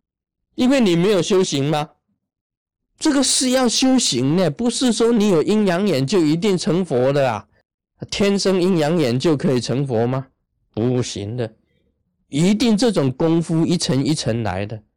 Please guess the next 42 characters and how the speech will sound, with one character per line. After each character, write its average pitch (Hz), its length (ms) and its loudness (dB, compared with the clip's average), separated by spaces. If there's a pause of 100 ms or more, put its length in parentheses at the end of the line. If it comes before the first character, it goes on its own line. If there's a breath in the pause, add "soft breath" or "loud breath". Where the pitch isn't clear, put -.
(600)
啊， 127 160 -2
你 170 180 2
有 165 100 2
特 165 320 0
殊 175 220 -2
的 156 100 0
异 175 240 0
禀， 120 500 -4
你 107 120 -4
可 135 220 -2
以 131 100 0
有 104 140 -2
成 110 280 -8
就， 139 200 -2
你 110 120 -4
根 156 320 0
气 151 280 -2
好。 - 280 -10 (560)
当 160 200 -2
然 127 160 -2
了， 135 80 -2
你 123 140 -2
根 135 260 -2
气 131 200 -6
好， 92 160 -8
但 110 200 -4
是 117 100 -4
还 113 480 -4
是 180 180 -4
要 180 160 2
实 151 300 -6
修。 185 260 -6 (960)
释 170 240 -2
迦 165 160 0
牟 139 200 2
尼 147 120 0
佛 120 160 -2
根 131 220 -2
气 131 160 -2
最 127 200 -2
好 - 280 -8
了， - 120 -20